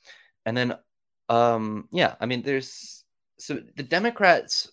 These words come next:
who, there's, like, an explanation to this of electoral politics, whereas the Republicans, who are all gung-ho about the far right in Ukraine and whatever,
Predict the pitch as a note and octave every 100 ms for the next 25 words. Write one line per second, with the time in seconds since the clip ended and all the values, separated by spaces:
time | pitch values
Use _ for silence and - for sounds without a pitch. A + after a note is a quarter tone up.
0 | - D#3 C3+ B2 - _ _ _ _ _
1 | _ - B1+ - C#3+ D#3 D3 C#3 A#2 -
2 | A#2+ A#2 A2+ A2+ - F2+ E2+ - F2 F2
3 | _ _ _ _ - G2+ G2 - F#2 F2+
4 | F2 F2 E2 F#2 - A#2 A#2 A2+ A2 -
5 | D3 F3+ F3 A#2+ F#2+ - - _ _ -
6 | A#2+ A2 G#2+ F#2+ G#2 G2+ G2+ F#2 F2+ F2+
7 | _ _ - G2+ F#2 - - G3 G2 F#2+
8 | D#2 G2+ - G2 F#2 F2 F#2 F2+ F#2+ F2